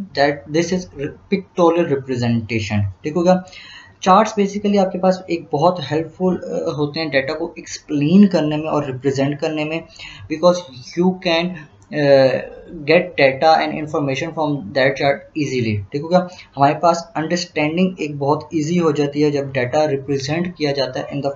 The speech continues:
form of, uh, charts or in any kind of pictorial representation, ठीक है। हम जो most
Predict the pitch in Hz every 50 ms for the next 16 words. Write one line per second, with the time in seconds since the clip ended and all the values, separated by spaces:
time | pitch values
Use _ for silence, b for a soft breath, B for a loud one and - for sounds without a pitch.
0 | - 139 135 139 143 147 156 156 - B B B B B B B B B _ -
1 | - 151 143 139 135 135 135 - 165 139 131 131 135 143 147 - - - - 147
2 | 139 - - - - _ _ - - 156 - - _ _ - 170 185 185 185 185
3 | 185 165 139 135 139 135 135 135 - - 135 131 - 143 131 127 127 127 120 123
4 | - - 123 120 117 117 110 110 - 104 - - 110 107 104 b b b b b
5 | b b - 175 175 180 180 180 B B B B B B B B B - 180 190
6 | 196 202 202 180 170 170 185 185 -